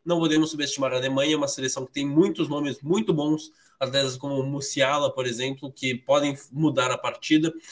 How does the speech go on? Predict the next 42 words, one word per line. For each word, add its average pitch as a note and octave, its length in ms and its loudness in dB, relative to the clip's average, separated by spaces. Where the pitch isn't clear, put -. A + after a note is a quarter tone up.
O C3 80 -4
próprio D#3 320 0
Thomas D3+ 320 2
Müller D#3+ 320 6
pode C3+ 220 2
mudar B2 240 -2
a A#2+ 60 -4
partida A#2+ 360 -4
ao A#2 60 -2
longo A2+ 280 -4
dela. C#3 360 2
Então C#3+ 220 2
eu D#3 60 6
diria D3+ 220 4
que E3+ 140 4
o C#3+ 160 4
grande F3+ 580 4
destaque D#3+ 580 -2
da D3 100 2
segunda C#3+ 220 -2
rodada C3+ 460 2
é C#3+ 180 4
esse D3 160 -4
Espanha C#3 300 -2
e - 20 4
Alemanha. C3 500 0
Acho B2+ 200 -2
que C3+ 60 -10
vai C3+ 100 2
ser C3+ 220 0
a C3+ 60 4
melhor C3 320 2
partida. D3+ 520 -2
E C#3 480 2
ou G3 220 8
a F3 80 10
gente D#3+ 180 2
vai D#3 140 2
ter D3+ 100 0
uma, B2 560 -2
uma G#2+ 600 2
volta E3 720 4